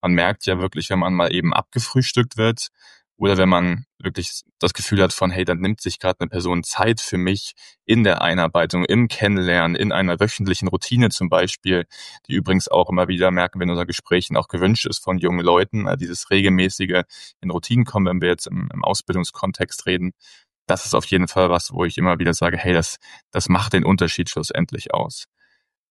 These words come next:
Was, glaube ich, eine zweite Sache ist, die mir gerade im Kontext Ausbildung jetzt bei Otto sehr hängen geblieben ist oder die ich als sehr wertschätzend erachte,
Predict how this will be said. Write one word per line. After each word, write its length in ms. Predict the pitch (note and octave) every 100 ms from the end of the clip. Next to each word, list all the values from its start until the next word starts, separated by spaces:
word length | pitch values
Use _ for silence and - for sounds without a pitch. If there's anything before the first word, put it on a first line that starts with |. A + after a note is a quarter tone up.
| _ -
Was, 180 | E2+ -
glaube 180 | F2
ich, 60 | E2+
eine 60 | D#2+
zweite 320 | - G2 A#2+
Sache 240 | A2 G#2+
ist, 260 | F#2 F#2+ -
die 280 | F#2 F2+ F2+
mir 160 | F2
gerade 280 | F2 F2 F2+
im 120 | D#2+
Kontext 420 | D#2+ F#2 E2+ D#2 -
Ausbildung 560 | A#2 - - F#2+ F#2
jetzt 180 | F2 -
bei 60 | -
Otto 220 | - A#2+
sehr 140 | G2+ F#2+
hängen 220 | G2+ A2
geblieben 340 | F#2+ G2 F#2+
ist 200 | F#2+ -
oder 100 | F#2
die 100 | F2
ich 160 | F2+ -
als 140 | -
sehr 160 | - F2
wertschätzend 760 | F2+ F2 - F#2+ - - F#2 -
erachte, 540 | - - - G2 F#2